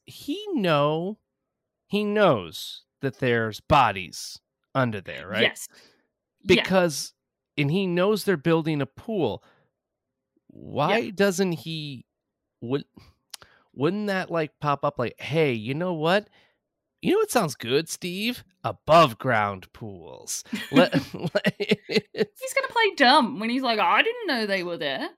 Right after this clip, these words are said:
Speaker 1: Like, you're gonna dig up a body eventually, 'cause they even say that pool's gonna be, like, what, ten, twenty feet deep? Like
Speaker 2: Yeah, yeah, te-, ten or twelve foot deep or something.
Speaker 1: Like, you're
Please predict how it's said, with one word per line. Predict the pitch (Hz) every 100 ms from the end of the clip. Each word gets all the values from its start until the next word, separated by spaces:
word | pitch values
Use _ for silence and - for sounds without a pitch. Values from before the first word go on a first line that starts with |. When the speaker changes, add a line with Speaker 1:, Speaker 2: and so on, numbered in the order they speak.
| -
Speaker 1:
Like, | 147 -
you're | 208 156
gonna | - 180 226 247 180 -
dig | - 147 170 165
up | 160 -
a | 143 _
body | 156 202 285 190 113
eventually, | 107 120 107 - 139 - - -
'cause | - 160
they | 190
even | 220 196
say | - 233
that | 156 -
pool's | - 226 208
gonna | - 135
be, | 113 123
like, | 113 107
what, | 180 147 - _ _ _ _ -
ten, | - 120 131 135 135 - _
twenty | - 120 135
feet | 127 139 131 -
deep? | 120 180 - - _ _ _ _ _ -
Like | - 127 -
Speaker 2:
Yeah, | 262 247 208 139 127 -
yeah, | 185 185 147 131 -
te-, | - -
ten | - 202
or | 190
twelve | 156 170 170
foot | - -
deep | 147 156 -
or |
something. | 160 - - 120 _
Speaker 1:
Like, | 139 -
you're | 170